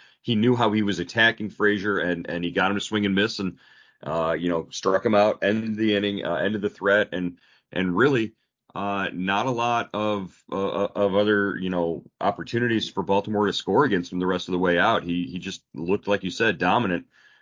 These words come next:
Um, and, and just his, uh, I, I guess his composure and his fearlessness are two things that, uh, that really stood out. When we talked to Cam Gallagher after the game,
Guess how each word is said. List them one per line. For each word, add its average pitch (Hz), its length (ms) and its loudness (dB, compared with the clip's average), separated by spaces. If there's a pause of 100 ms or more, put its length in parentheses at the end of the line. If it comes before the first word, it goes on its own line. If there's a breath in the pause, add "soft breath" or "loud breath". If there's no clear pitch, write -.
(200 soft breath)
Um, 78 480 -4 (160)
and, 90 340 0
and 95 160 2
just 95 240 -6
his, 113 540 0
uh, 85 320 0 (640)
I, 98 160 0
I 104 100 0
guess 107 240 0
his 107 180 -4
composure 131 720 2
and 101 280 0
his 98 300 -2
fearlessness 98 880 -2 (480 soft breath)
are 87 80 -2
two 101 200 -4
things 95 380 -2
that, 90 300 0
uh, 82 380 0
that 85 140 0
really 95 220 2
stood 92 220 -2
out. 92 180 4
When 82 80 -2
we 82 80 -6
talked 104 240 2
to - 60 -18
Cam 90 260 -4
Gallagher 90 480 2
after 82 240 -2
the 78 80 -10
game, 82 360 -4